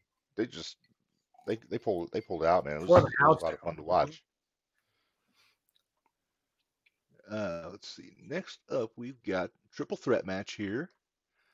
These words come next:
Speaker 1: Eric
Speaker 2: Boom.
Speaker 1: Smalls versus Gustavo versus Rolando.
Speaker 2: No, man, this
Speaker 1: Always
Speaker 2: is
Speaker 1: with the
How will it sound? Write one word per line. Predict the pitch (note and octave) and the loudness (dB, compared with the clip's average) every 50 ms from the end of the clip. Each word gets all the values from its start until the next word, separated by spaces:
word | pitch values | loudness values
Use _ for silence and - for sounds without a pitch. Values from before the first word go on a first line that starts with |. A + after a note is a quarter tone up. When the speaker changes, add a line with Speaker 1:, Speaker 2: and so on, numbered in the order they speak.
| - - _ _ - | -20 -20 _ _ -4
Speaker 1:
Eric | A2+ A#2+ C3+ C3 | 0 2 6 10
Speaker 2:
Boom. | D3 D#3 D#3+ D#3 D3 | 12 12 12 12 12
Speaker 1:
Smalls | C3+ B2 A#2+ B2 B2 A2+ | 10 8 6 0 -4 -6
versus | G#2+ A#2 A#2 - A2 G#2 - - - | -6 -6 -6 -6 -6 -8 -8 -10 -8
Gustavo | - G#2+ - - - A2+ A2+ A2+ A2 A2+ A#2 A2 | -8 -6 -4 -2 2 4 4 6 6 4 4 2
versus | - G#2+ G#2 - A2 G2 - | 0 -2 -4 -4 -4 -4 0
Rolando. | G#2 G#2+ F#2 F#2+ G2+ G2 F#2+ E2+ E2+ D#2 D2+ D2+ D#2 - - - - _ _ - - B2+ | 0 2 4 4 4 4 2 2 2 2 2 0 -2 -6 -10 -18 -20 _ _ -12 -4 0
Speaker 2:
No, | C#3+ C#3 | 0 2
man, | B2 C3+ D#3 D#3 C#3 B2+ | 6 6 8 8 8 8
this | C#3+ E3+ F#3 F#3 | 8 8 8 6
Speaker 1:
Always | C#3 | 4
Speaker 2:
is | A#2+ | 0
Speaker 1:
with | - - | -2 -2
the | G2+ | 0